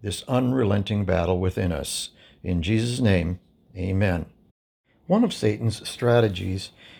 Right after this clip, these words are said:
is to set us up to be upset. Did you catch that? Let me repeat it.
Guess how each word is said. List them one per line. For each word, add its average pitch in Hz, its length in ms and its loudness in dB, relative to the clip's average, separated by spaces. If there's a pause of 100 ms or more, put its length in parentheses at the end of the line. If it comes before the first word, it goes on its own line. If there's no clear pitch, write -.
(140)
is 113 260 0
to - 120 -8
set 110 280 0
us 131 200 0
up 113 300 0 (380)
to - 100 -4
be 92 240 -2
upset. - 640 -2 (540)
Did 92 120 -8
you 101 60 -6
catch 113 320 -2
that? - 260 0
Let 135 120 -2
me 160 80 4
repeat 123 360 0
it. 85 120 -4